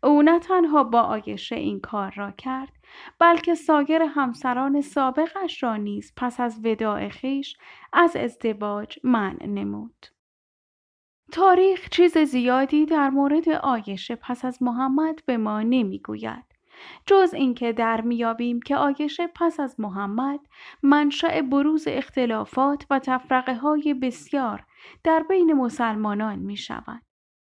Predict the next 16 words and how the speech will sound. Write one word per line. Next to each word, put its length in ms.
تا 180
جایی 340
که 140
پدرش 680
از 220
خلافت 840
کناره‌گیری 720
می‌کند. 680
عایشه 480
حتی 360
با 220
خلیفه 720
جدید 580
علی 360
ابن 240
ابوطالب، 800